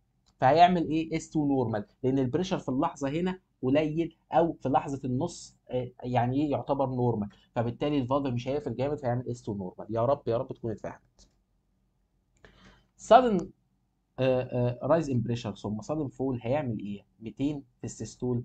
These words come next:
ستين في الدايستول، فبقى الفرق ما بينهم كبير. rapid rise systole then rapid fall في الدايستول، فيعمل wide pulse pressure اللي هو الفرق ما بين السيستول والدايستول. طب ال-، ال-،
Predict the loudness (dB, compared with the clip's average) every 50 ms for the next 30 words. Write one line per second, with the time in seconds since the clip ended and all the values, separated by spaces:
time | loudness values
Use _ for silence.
0 | -8 _ _ _ -12 -10 -10 -6 -4 -4 -4 -4 -4 -8 -8 -6 -6 -6 -6 -6
1 | -6 -4 -4 -6 -6 -10 _ _ -8 -8 -6 -6 -6 -8 -8 -10 -8 -6 -6 -6
2 | -4 -4 -4 -4 -4 -4 -4 -2 -2 -4 -4 -4 -6 -8 -6 -4 -4 -4 -4 -2
3 | -2 -4 -4 -4 -6 -8 -10 -12 _ _ _ _ _ 0 2 4 4 4 2 0
4 | -2 -6 -6 -2 0 0 0 -2 -4 -8 -16 -20 -20 -16 -14 -14 -14 -10 -6 -4
5 | -4 -4 -4 -4 -6 -4 -2 -2 -2 0 0 0 -2 -2 -6 -6 -4 -4 -2 -2
6 | -4 -6 -8 -6 -4 -4 -4 -4 -6 -6 -4 -4 -4 -4 -6 -10 _ -4 -2 0
7 | 0 0 0 -2 -2 0 0 2 4 4 4 2 0 -2 -2 -2 -2 -2 -2 -6
8 | -4 -4 -4 -2 -2 -4 -4 -2 0 -2 -2 -2 -2 -4 -4 -4 -4 -4 -4 -6
9 | -6 -8 -10 -12 -14 -10 -6 -4 -2 0 0 0 0 -2 -2 -4 -4 -6 -6 -4
10 | -4 -4 -8 _ _ _ _ -20 -20 _ -2 0 2 2 2 2 0 -2 -2 -2
11 | -2 -2